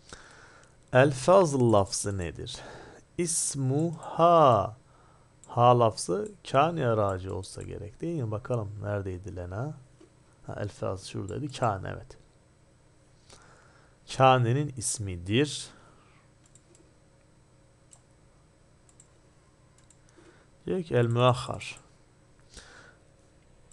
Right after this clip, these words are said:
Muahhar demek tehir edilmiş demek. Önce haber gelmiş. O yüzden habere mukaddem,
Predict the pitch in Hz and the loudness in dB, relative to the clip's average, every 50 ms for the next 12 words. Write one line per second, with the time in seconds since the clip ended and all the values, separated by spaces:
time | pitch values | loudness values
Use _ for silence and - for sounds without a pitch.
0 | - - - _ _ _ _ _ _ _ _ _ _ _ _ - 160 147 147 151 | -20 -20 -20 _ _ _ _ _ _ _ _ _ _ _ _ -6 -2 0 2 2
1 | 151 131 - - 185 190 170 139 143 160 208 226 180 - - - 143 139 135 - | 2 2 4 4 6 6 6 4 2 0 -2 -2 -6 -2 4 6 8 8 6 6
2 | - 160 143 - 120 123 123 123 117 123 127 127 127 - 123 123 127 127 - - | 2 0 2 2 0 0 2 2 2 0 -2 -2 -4 -8 -10 -10 -12 -12 -14 -18
3 | - - - - - - - - - - - - - - - 147 143 139 139 139 | -18 -18 -18 -18 -18 -18 -18 -20 -20 -18 -18 -18 -12 -4 -2 0 0 2 2 4
4 | 131 131 131 131 139 139 131 123 117 107 101 107 107 - 117 123 123 117 120 120 | 4 6 6 6 6 6 6 4 2 0 -2 -2 -6 -4 -2 -2 0 0 0 0
5 | 113 117 120 117 117 113 113 113 107 107 110 - - 131 123 123 123 131 156 180 | 0 0 0 2 2 2 2 0 -2 -4 -8 -4 0 0 0 2 2 2 2 0
6 | 190 | 0